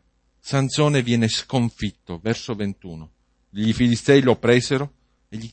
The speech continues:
tolgono gli occhi, diventa cieco, senza occhi. È la prima sconfitta. Il voto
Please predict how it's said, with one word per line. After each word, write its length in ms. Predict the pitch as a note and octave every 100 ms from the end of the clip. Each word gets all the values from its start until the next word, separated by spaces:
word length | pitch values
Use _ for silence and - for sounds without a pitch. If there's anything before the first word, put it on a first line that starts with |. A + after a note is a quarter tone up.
| _
tolgono 440 | C#3+ C#3+ B2+ B2+
gli 140 | A#2+ G#2
occhi, 420 | F#2 - - G2+
diventa 440 | G2+ G#2+ A#2+ B2 B2+
cieco, 500 | - G#2+ E2+ - - _ _ _
senza 440 | - A#2+ A#2+ A#2+
occhi. 300 | F#2+ - _ _ _ _ _ -
È 60 |
la 100 | A2
prima 260 | - C#3 C#3
sconfitta. 840 | - - A#2 A2 G#2+ F#2 _ F2 - _ _ _ _ _ -
Il 220 | D#3 D3+
voto 600 | D3+ G3+ G3+ G3+ D#3+